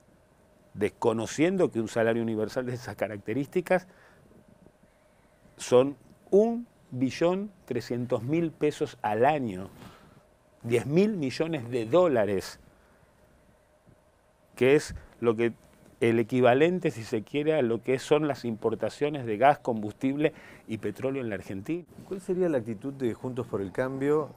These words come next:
Speaker 2: en un escenario que no me parece muy descabellado que podría suceder si la nueva ministra de Economía necesita seguramente algunas leyes, algunos acuerdos políticos, eh, con, con la coalición, eh, la principal coalición opositora?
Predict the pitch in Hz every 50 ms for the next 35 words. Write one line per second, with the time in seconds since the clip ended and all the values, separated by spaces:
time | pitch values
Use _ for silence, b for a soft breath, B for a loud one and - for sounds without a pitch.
0 | - - 104 107 110 113 117 - - 110 110 120 131 135 139 120 104 104 107 113
1 | 127 123 113 98 107 117 123 - - 120 107 110 113 113 113 113 - - 92 98
2 | - - 113 104 107 110 101 127 131 131 131 127 110 104 82 - - - 101 104
3 | - - 104 - - 117 110 117 120 120 123 131 B B B B B B B B
4 | B B B B - - - _ _ _ _ _ _ - - - 92 92 92 107
5 | 113 110 113 113 110 - - 117 101 113 110 113 127 143 147 135 110 98 - 104
6 | - - - 113 104 - 110 - - 107 107 110 107 113 117 127 123 113 101 90
7 | 101 98 92 B B B B B B B B - 90 92 101 98 90 98 123 143
8 | 156 156 151 135 127 123 - 110 95 104 107 - - 92 92 107 107 95 - -
9 | 101 104 123 139 139 120 - 117 110 - 120 117 107 - - B B B B B
10 | B B B - 95 95 95 95 92 92 - 98 95 92 92 90 - 95 92 92
11 | 90 87 85 80 87 87 87 85 80 - 95 87 90 - - 107 104 101 95 92
12 | 90 90 85 85 76 95 87 101 95 - 113 98 107 101 98 - 123 110 107 87
13 | 95 - 107 95 - 151 143 139 127 131 123